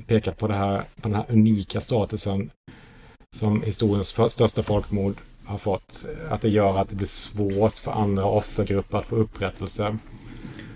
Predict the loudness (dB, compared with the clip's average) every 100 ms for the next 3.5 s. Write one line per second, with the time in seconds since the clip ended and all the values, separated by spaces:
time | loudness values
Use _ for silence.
0 | -8 4 6 6 6 4 2 0 -2 2
1 | 4 4 4 2 2 -2 0 0 0 -2
2 | -4 -2 -2 -2 -2 0 0 2 0 0
3 | -4 -4 -4 -4 -2